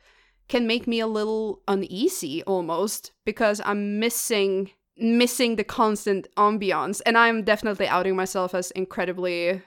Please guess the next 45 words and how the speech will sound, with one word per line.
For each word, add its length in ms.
neuro, 720
uh, 140
divergent 560
here, 240
because 440
I'm 200
the 80
kind 160
of 80
person 340
who 420
listen 360
to 100
music, 400
listen 280
to 40
a 60
podcast, 460
and 120
watch 160
a 60
stream 240
at 80
the 40
same 120
time 220
because 240
my 120
brain 280
just 260
cannot 420
fucking 380
chill, 400
and 180
this 200
is 100
how 240
I 140
fix 260
my 140
dopamine. 560
So 380
if 220
I 160
don't 180